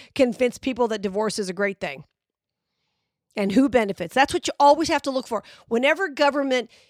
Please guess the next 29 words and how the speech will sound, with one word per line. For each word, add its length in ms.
seems 480
to 140
be 440
smiling 800
on 460
or 200
making 340
policy 560
toward 380
a 40
particular 600
behavior, 880
you 140
have 240
to 80
look 220
at 80
who 120
it 120
benefits. 500
And 140
like 160
I 80
said, 260
in 60
the 80
case 340
of 140
divorce, 500